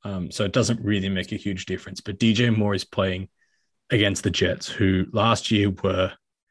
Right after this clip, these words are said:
poor against wide receiver ones and wide receiver twos. And we're not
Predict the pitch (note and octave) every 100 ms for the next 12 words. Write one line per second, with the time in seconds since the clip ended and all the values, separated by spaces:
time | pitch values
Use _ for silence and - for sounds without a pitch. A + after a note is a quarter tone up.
0 | _ _ _ _ _ _ _ - - A#2+
1 | F2 F#2 - _ _ _ - A#2+ G2+ F2
2 | F#2+ - C3+ G2 G2+ G#2 A2 G2+ F#2+ G2+
3 | F#2+ G2 G2 F2+ F#2+ G2 F2+ - C3+ C3+
4 | C3 A2 G#2+ _ _ _ _ - B2+ B2+
5 | B2+